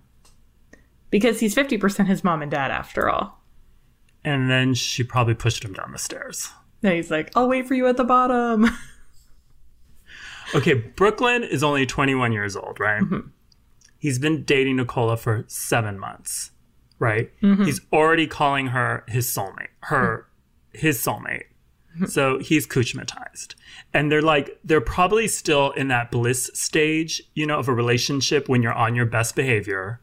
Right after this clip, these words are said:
Speaker 1: Mm-hmm.
Speaker 2: and you haven't brought out the ugly yet,
Speaker 1: Mm-hmm.
Speaker 2: right? So what I'm saying, like, if Brooklyn cares about humanity, he needs to learn immediately how to cook and clean so that they'll never have to hire a housekeeper that Nicola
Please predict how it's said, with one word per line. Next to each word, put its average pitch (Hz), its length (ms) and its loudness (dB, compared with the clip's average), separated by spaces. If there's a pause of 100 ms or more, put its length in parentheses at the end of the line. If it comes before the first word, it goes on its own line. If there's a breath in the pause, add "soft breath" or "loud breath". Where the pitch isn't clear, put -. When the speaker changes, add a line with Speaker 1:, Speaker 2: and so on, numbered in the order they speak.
(140)
Speaker 1:
Mm-hmm. 175 160 -8 (400 loud breath)
Speaker 2:
and 117 440 2
you 127 80 4
haven't 127 320 2
brought 117 220 0
out 110 160 -2
the 120 120 -6
ugly 127 280 -2
yet, 151 320 -2 (800)
Speaker 1:
Mm-hmm. 196 140 4
Speaker 2:
right? 117 260 0 (540 loud breath)
So 160 160 2
what 147 160 4
I'm 175 100 2
saying, 143 320 0
like, 123 200 0
if 127 200 -2
Brooklyn 139 400 0
cares 135 380 0
about 123 260 0
humanity, 113 680 0
he 123 280 -2
needs 120 240 -4
to 147 120 -2
learn 117 480 0 (220)
immediately 123 640 2
how 117 120 0
to 110 100 0
cook 117 260 -4
and 151 140 -2
clean 113 460 -2 (360 loud breath)
so - 200 2
that 120 180 2
they'll 120 100 2
never 117 260 2
have 127 160 0
to 135 100 -2
hire 123 200 2
a 131 40 -2
housekeeper 117 720 -4
that 110 200 -2
Nicola 101 600 -2